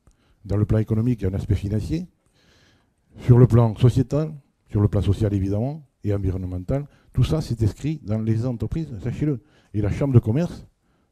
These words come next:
avec la Commission de développement durable, mais au sens large, et tous les élus, dont je suis ici le représentant, parce que je suis élu à la, à, à la Chambre de Toulouse,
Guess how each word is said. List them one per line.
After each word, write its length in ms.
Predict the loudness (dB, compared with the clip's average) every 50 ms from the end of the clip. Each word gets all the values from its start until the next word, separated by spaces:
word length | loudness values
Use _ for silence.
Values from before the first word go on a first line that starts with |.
| -10
avec 200 | -4 -4 -2 -2
la 80 | -2 -2
Commission 260 | 0 0 0 0 0
de 60 | 2
développement 380 | 2 2 2 2 2 0 -2 -2
durable, 300 | -2 -2 -4 -4 -4 -2
mais 140 | 0 0 2
au 60 | 2
sens 220 | 2 0 0 0
large, 320 | -2 -2 -4 -6 -10 -18 -20 _ _ _ _ _ _ _ _ _ _ _ -8
et 60 | -2
tous 160 | 2 4 6
les 200 | 8 8 8 8
élus, 320 | 8 8 6 4 0 -2 -8 -14 _ _ _ _ _ _
dont 160 | -8 -6 -4 -4
je 120 | -4 -6
suis 200 | -6 -4 -2 0 0 0 0 -2
ici 240 | -6 -6 -4 -2
le 100 | 0 0
représentant, 640 | 0 0 0 -2 -2 -4 -4 -6 -6 -6 -6 -6 -8 -14 _ _ -20 -20 _ _ _ _
parce 140 | -10 -8 -6
que 60 | -4
je 60 | -4 -4
suis 140 | -2 0 0
élu 260 | 0 2 2 0 0
à 60 | 0 -2
la, 80 | -6
à, 120 | -10 -12 -12 -12 -12 -14 -16 -16 -18 -20 -20 -20 -20 -20 -20 -20 -18 -16
à 60 | -12
la 60 | -10
Chambre 260 | -8 -8 -6 -4 -4
de 180 | -4 -4 -4 -6
Toulouse, 440 | -6 -2 0 0 0 0 -2 -8